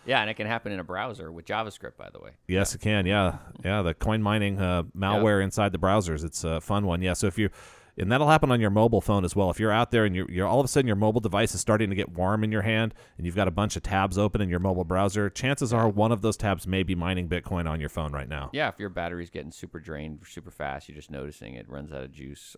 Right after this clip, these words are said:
Speaker 1: a lot earlier day after day. Yeah, it's, it can, uh, it can cause problems for you.
Speaker 2: Yeah. So, I mean, this, I think, uh, like, if you've got a, a botnet that's, whatever, ten million computers, it's a billion dollars of CapEx. There's not a lot of good guys out there spending a billion dollars of CapEx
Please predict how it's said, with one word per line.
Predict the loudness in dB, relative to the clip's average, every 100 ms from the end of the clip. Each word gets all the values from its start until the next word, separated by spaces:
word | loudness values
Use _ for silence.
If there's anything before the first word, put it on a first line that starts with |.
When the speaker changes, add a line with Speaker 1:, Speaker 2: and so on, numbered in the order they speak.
| -12
Speaker 1:
a |
lot | -10 -10
earlier | -10 -10 -10 -12
day | -12 -12
after | -14 -14
day. | -14 -12 -14 _ _ _ _ _
Yeah, | -12 -10
it's, | -12 -14 -18 -16
it | -18
can, | -16 -16 -14 -12
uh, | -12 -12 -12 -12 -16 -14
it | -12 -10
can | -8 -10 -12 -16
cause | -10 -10 -10 -16 _
problems | -10 -10 -12
for | -16 -14
you. | -14 -8
Speaker 2:
Yeah. | -2 0 0 -4 _ -20 -20 -2
So, | 4 4 4
I |
mean, | 2
this, | 2
I | 4 4
think, | 4 2
uh, |
like, | 0 0
if | 0
you've | -2 -2 0
got | 2
a, | 4 2
a |
botnet | 2 4 4 2 -4
that's, | -4 -6 -8 -4
whatever, | -4 -4
ten | -2 -2 2
million | 2 0 -2
computers, | -4 -2 0 -2
it's | -4
a | -4
billion | 0 2 2 0
dollars | 2 0 -2
of | -8
CapEx. | -4 -2 -2 -4 -6 -2
There's | -2 0
not | -2 0
a |
lot | 0 0
of | 2
good | 2 2
guys | 4 2 0
out | -2 -2
there | -4
spending | -2 -2 -2 -2
a |
billion | 0 0 0
dollars | 0 -2 -2
of | -4
CapEx | -2 0 0